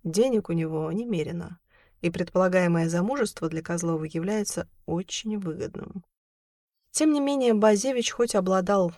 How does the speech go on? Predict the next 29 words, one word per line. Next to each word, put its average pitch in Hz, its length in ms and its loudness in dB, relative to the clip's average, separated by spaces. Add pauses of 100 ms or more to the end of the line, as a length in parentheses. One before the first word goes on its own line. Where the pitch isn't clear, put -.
(160)
неоспоримыми 175 800 0
с - 100 -10
точки 160 280 -4
зрения 165 360 0
нормальной 165 500 -2
женщины 165 460 -8
преимуществами, 165 760 -6
однако 233 440 -2
был 226 200 2
занудой 214 600 2
и 196 140 -4
ужасным 190 540 -2
ревнивцем. 175 600 -6 (540)
Да 226 160 2
и 254 140 4
его 190 180 2
внешние 180 460 0
данные 160 380 0
оставляли 165 480 -4
желать 160 420 -6
лучшего. - 540 -12 (360)
Относительно 180 600 0
последнего 277 400 -4
момента 226 480 -2
Алиса 185 320 -2
сделала 175 380 2
многозначительную 170 840 -2
паузу, 226 400 -2
прибавив, 196 500 -2